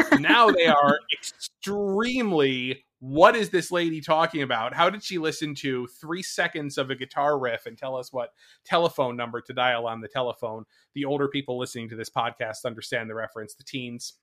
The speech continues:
Speaker 2: look it up, I guess,
Speaker 1: <laughs>
Speaker 2: uh, or ask your parents. Um, but yeah, so that, that had happened to her. That, that's an example of, I think, a wonderful, uh, magical thing happening
Speaker 1: Yeah.
Speaker 2: in an escape room. Do you have any,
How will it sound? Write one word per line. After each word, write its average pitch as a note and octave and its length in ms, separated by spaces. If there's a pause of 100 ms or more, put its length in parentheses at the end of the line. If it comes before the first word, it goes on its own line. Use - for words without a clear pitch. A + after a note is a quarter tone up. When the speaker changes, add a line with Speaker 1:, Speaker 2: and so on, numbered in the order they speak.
(220)
Speaker 2:
look C#3 180
it C3 80
up, A#2 140
I A2 100
guess, G#2 300 (180)
Speaker 1:
<laughs> - 200
Speaker 2:
uh, - 40
or A#2 240
ask A2+ 100 (100)
your - 140
parents. G#2+ 420 (220)
Um, B2+ 420
but E3 120
yeah, D#3+ 200
so D#3 200
that, E3+ 300
that F#3+ 160
had F#3 80
happened F3+ 300
to C3+ 80
her. C3 220
That, D#3+ 220
that's G3+ 260
an G3 80
example D3 480
of, B2 100
I B2+ 80
think, B2+ 300
a A#2 60
wonderful, A#2+ 720
uh, A#2 220
magical B2+ 600
thing G#2+ 400
happening A2 540
Speaker 1:
Yeah. D#3+ 320
Speaker 2:
in C3 100
an A#2 80
escape A2+ 420
room. A2 320
Do D#3 80
you E3 300
have E3+ 320
any, D#3+ 380